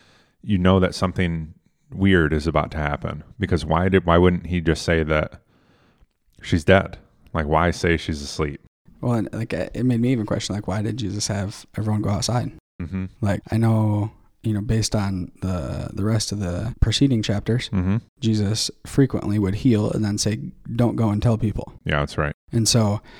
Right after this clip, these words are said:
Speaker 2: it made me wonder, like, okay, is this just another example of that? Was it out of respect for the daughter, for the family?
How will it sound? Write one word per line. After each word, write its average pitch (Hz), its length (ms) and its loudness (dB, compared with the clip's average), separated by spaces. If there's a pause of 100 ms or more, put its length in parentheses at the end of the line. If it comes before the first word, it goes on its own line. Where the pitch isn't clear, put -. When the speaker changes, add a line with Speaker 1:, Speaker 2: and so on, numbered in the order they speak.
(220)
Speaker 2:
it - 60 -8
made 120 180 2
me 101 100 2
wonder, 120 260 8
like, 95 180 0
okay, 107 200 2
is 113 160 0
this 110 140 0
just - 240 -2
another 104 240 0
example 110 420 2
of 117 120 -4
that? 131 280 2 (560)
Was 110 240 2
it 104 240 0
out 104 160 -2
of 101 120 -4
respect - 480 -4
for 110 120 0
the 104 100 -2
daughter, 110 380 0
for 104 140 -4
the 98 120 -4
family? 120 540 4